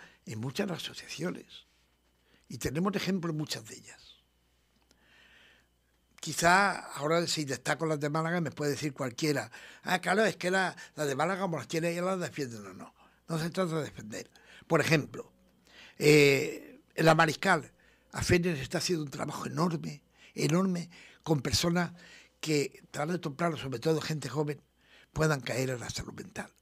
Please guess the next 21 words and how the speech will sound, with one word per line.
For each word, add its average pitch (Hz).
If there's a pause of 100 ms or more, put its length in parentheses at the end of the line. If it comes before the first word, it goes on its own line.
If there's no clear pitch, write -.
(300)
Un 233
trabajo - (240)
fabuloso 160
los 156
fines 131
de 117
semana. - (1160)
Ya 160 (100)
en 156
Almería 151
también 143
se 143
está 135
haciendo 135
algo 127
similar. 110 (1160)
Pues 226
eso, 196 (440)
hay 190
que 220
potenciarlo, 208